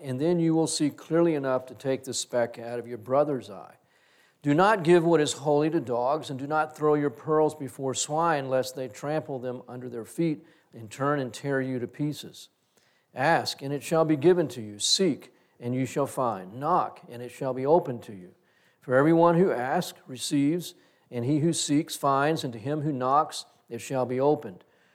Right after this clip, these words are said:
Or what man is there among you, when his son asks for a loaf, will he give him a stone? Or if he shall ask him for a fish, he will not give him a snake, will he? If you then, being evil,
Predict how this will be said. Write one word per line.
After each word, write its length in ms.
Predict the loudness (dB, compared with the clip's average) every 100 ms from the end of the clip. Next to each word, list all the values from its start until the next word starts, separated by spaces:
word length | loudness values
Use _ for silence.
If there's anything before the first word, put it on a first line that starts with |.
| _ _
Or 140 | 0
what 220 | 4 4 6
man 280 | 4 6
is 180 | 4 2
there 140 | 0 0
among 320 | 2 2 2
you, 160 | 0
when 160 | 0 -2
his 140 | -2
son 300 | 0 2 2
asks 340 | 2 0 -2 -6
for 140 | -4
a 40 | 2
loaf, 440 | 6 6 4 -6 -10
will 160 | -4
he 80 | -4
give 200 | -2 -2
him 140 | -2 -4
a 60 |
stone? 500 | -4 -4 -2 -2 -4 -8 _ _ _ _
Or 220 | 0 2
if 80 | 4
he 140 | 2 0
shall 240 | 0 2
ask 320 | 2 2 0
him 120 | -6
for 200 | -6 -6
a 40 | -6
fish, 480 | 0 2 2 0 -12 _ _
he 100 | 0
will 120 | 2
not 260 | 4 2 2
give 200 | -2 -2
him 120 | -6
a 80 | -6
snake, 480 | -4 2 2 0
will 200 | -6 -6
he? 240 | -4 -4 -6 _ _ _ _
If 160 | -8 0
you 180 | 2 4
then, 220 | 4 6
being 260 | 4 4
evil, 520 | 2 2 0 -8 -10